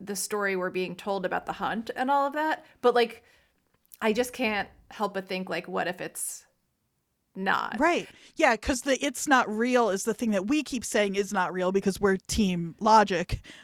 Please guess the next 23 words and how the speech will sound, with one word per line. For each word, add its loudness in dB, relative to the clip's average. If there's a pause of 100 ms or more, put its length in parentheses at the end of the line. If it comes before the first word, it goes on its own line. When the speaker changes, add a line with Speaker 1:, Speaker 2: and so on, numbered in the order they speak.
(100)
Speaker 2:
Um, 6
Speaker 1:
Right. 2 (520)
But, 4
like, 2 (760)
Speaker 2:
but -4
who -8
Speaker 1:
going 4
back 4
Speaker 2:
knows? -14 (120)
Speaker 1:
to 0 (920)
Mari 0
saying -2
they're -2
all 0
dead 0 (280)
or -2
they're -2
dead, 0 (1000)
and -4
the -2
idea 0 (800)
that, 0
like, -2